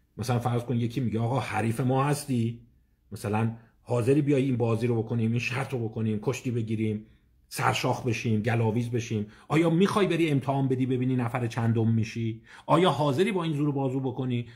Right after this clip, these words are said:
مچ بندازی؟ آیا حاضری وارد این جنگ بشی ببینی چی می‌شه؟ می‌گن ذهن شما می‌تونه اون رو یک چالش ببینه، چالش،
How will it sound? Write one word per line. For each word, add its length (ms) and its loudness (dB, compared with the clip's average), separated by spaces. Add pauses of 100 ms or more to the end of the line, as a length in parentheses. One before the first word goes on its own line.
(120)
مچ 220 4
بندازی؟ 720 0 (240)
آیا 240 2
حاضری 460 0
وارد 340 -2
این 220 0
جنگ 340 -4
بشی 220 -4
ببینی 320 -2
چی 140 -8
می‌شه؟ 400 -8 (960)
می‌گن 240 2
ذهن 280 2
شما 300 -2
می‌تونه 320 0
اون 160 -2
رو 160 -4
یک 220 -4
چالش 560 -6
ببینه، 480 -12 (320)
چالش، 720 0